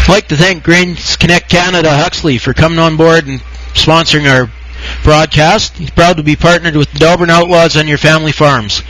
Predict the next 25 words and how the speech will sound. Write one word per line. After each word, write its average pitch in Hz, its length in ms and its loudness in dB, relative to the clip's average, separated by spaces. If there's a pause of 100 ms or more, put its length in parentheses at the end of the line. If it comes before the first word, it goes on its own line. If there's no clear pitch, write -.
(240)
Call 151 200 2
Chad 156 340 0
Detmer, 156 540 0 (100)
Me-, 165 120 0 (200)
Detmer 185 340 0
and 143 100 2
his 127 120 -2
fa-, 160 320 0
friendly 156 280 0
staff 135 520 0 (340)
for 135 140 0 (100)
all 139 200 2
your 127 100 -2
grain 139 260 0
marketing 131 440 0
needs. 117 360 -2 (280)
Tomlinson 170 580 0
behind 151 300 2
his 147 100 -2
own 160 180 0
net 151 220 0
being 147 160 0
pressured 160 380 0
by 151 160 2
Muir. 143 360 0